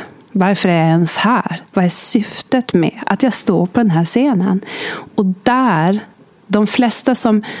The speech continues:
Jag tänker, under Idol till exempel, så var det alltid perioder när man, de som var med, men man tappar rösten, det, det, det vart någon mediadrev. Alltså man, man hade kört igenom den här mangeln och insåg det att, att okej, det jag kom med,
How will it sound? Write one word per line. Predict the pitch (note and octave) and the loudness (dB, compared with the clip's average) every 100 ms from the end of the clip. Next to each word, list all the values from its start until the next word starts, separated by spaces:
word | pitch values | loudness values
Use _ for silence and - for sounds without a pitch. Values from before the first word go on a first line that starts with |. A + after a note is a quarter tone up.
| - - | -16 -4
Jag | - G3 | -2 2
tänker, | F#3 F3 F3 E3 - - - | 2 2 2 0 -4 -12 -2
under | G#3 A3 G#3 | 2 4 4
Idol | G3+ F3+ E3 D#3+ | 2 2 0 0
till | D#3 | 0
exempel, | E3 - D#3 E3+ - | 0 0 -2 0 0
så | F3 | 2
var | F3 | 2
det | F#3 | 2
alltid | E3 - E3 | 0 -2 0
perioder | F#3+ F3+ E3 E3+ E3+ | 2 2 2 2 2
när | E3 | 2
man, | E3 E3 D#3+ E3+ - - - - | 4 2 2 0 -4 -14 -16 -2
de | F3+ E3+ | 2 2
som | E3 | 2
var | D#3+ | 2
med, | D3+ - | 2 2
men | F3+ F3+ | 2 2
man | |
tappar | F3+ E3+ E3 | 0 0 0
rösten, | F#3 A#3+ - - - A#3 G#3+ G#3 | 2 0 0 -2 -2 0 2 2
det, | F#3 F3+ | 2 0
det, | E3+ E3 | 2 2
det | D3+ C#3+ | 2 2
vart | D#3 - | 0 0
någon | D#3 | 2
mediadrev. | F#3+ A3 G#3 G#3 G3 G3+ G3 | 4 2 2 2 2 2 2
Alltså | E3+ E3 | 2 0
man, | G3 F3+ | 0 0
man | - G3 | 2 2
hade | G3+ F#3 F3+ | 2 2 2
kört | - F#3+ - | 2 0 2
igenom | F#3+ G3 F#3+ E3+ | 2 2 2 2
den | D#3+ | 2
här | D#3 D#3 D#3+ | 2 2 2
mangeln | F#3+ F#3+ F3 - E3+ F#3 - - - - - - - - _ | 2 2 2 0 0 -2 -6 -14 -14 -14 -14 -16 -20 -20 _
och | - G3 - | -4 -2 2
insåg | A3+ G3+ - A3 G#3+ | 2 2 2 2 2
det | D#3+ | 2
att, | E3 - | 0 -4
att | - | -8
okej, | - - A3 | -4 0 2
det | G3 | 2
jag | A3 A#3 | 0 0
kom | - C#4+ C4+ E3 | 0 2 2 2
med, | D3 - | 0 0